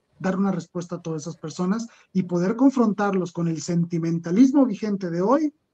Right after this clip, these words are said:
contra el gran misterio de la fe. Ese es el gran reto, cómo mostrar el misterio de la fe de una manera que mueva su mente y mueva sus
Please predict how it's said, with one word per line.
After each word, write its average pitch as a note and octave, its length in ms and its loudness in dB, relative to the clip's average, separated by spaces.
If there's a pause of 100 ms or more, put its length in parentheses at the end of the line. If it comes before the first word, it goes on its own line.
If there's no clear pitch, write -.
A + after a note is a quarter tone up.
(200)
contra B3+ 720 4
el F3 240 2
gran G3+ 360 -2
misterio F3+ 760 -4
de D3+ 100 -6
la B2+ 140 -12
fe. - 200 -20 (1000)
Ese G3+ 340 -2
es F3+ 100 -6
el F#3 100 -2
gran E3 220 -4
reto, C#3 360 -10 (320)
cómo F#3+ 240 -2
mostrar F#3+ 460 0
el F#3 100 2
misterio E3+ 600 -4
de C#3 120 -8
la B2+ 100 -14
fe A#3 320 -8 (340)
de F#3 100 2
una G3 160 4
manera G#3+ 420 0
que F3+ 120 -4
mueva E3 320 -4
su C#3+ 180 -12
mente G3 500 -4
y D#3+ 80 -10
mueva D#3+ 280 -8
sus F#3 340 -12